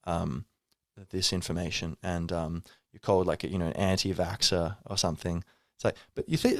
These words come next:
think, okay, maybe someone's an anti-vaxxer or something. Oh yeah, yeah, yeah. Let's take it one step back. Are we still in high school? Doesn't the fact that someone who's gonna start calling names,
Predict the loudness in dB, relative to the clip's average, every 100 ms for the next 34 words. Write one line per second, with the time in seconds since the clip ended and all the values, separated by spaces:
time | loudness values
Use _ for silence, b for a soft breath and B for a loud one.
0 | 6 6 B B B _ 4 4 4 _
1 | _ 0 6 10 10 10 12 12 12 10
2 | 10 8 2 2 4 8 10 10 10 10
3 | 10 8 6 _ _ _ _ _ _ 2
4 | 4 6 8 8 8 6 4 4 0 -2
5 | -16 _ _ _ _ _ _ _ _ _
6 | _ _ _ _ _ 4 6 8 8 8
7 | 8 8 6 0 -4 -12 _ _ _ _
8 | _ _ _ _ _ _ _ _ _ _
9 | 2 4 4 0 -4 6 6 6 -2 0
10 | 6 8 10 8 8 6 6 6 8 6
11 | 6 4 8 8 8 6 4 4 4 4
12 | 2 -2 -4